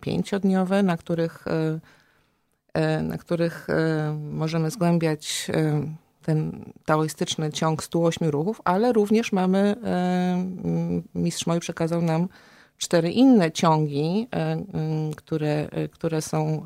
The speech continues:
które wywodzą się ze, e, z starochińskiej,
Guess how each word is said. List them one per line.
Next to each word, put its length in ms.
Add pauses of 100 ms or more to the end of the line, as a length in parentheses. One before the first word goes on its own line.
(100)
które 220
wywodzą 440
się 300
ze, 200
e, 200 (720)
z 340 (140)
starochińskiej, 920